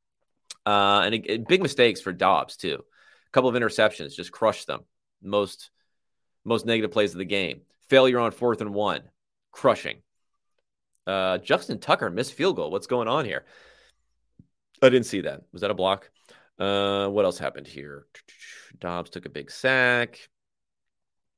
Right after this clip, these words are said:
Yeah. I mean, Dobbs, thirteen point five E P A loss to mistakes, but he almost matched Lamar Jackson as an efficiency in this one. So,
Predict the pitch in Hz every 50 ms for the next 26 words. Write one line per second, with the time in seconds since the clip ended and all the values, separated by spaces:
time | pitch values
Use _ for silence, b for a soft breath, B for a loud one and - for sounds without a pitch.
0 | _ - 120 131 131 127 127 127 127 131 127 127 127 127 123 123 - _ _ _
1 | _ _ _ _ _ _ _ _ _ _ _ _ _ - 139 139 131 113 - 131
2 | 135 139 139 135 135 - 143 139 135 139 - 143 131 135 131 131 117 - - 113
3 | 110 110 107 - - 104 98 - - 85 85 85 78 71 78 87 90 85 - -
4 | - 76 69 - - - 95 98 95 90 - - - - _ _ b b b b
5 | b b b b b b b b - 123 120 113 110 - - 135 139 214 - 381
6 | - - 104 101 101 151 151 101 - - 101 98 98 95 95 92 92 92 95 98
7 | 92 - 98 90 87 78 85 78 78 - 101 95 - - 87 - 90 82 78 65
8 | 62 71 - - 73 57 50 82 - - - - 107 107 107 107 98 -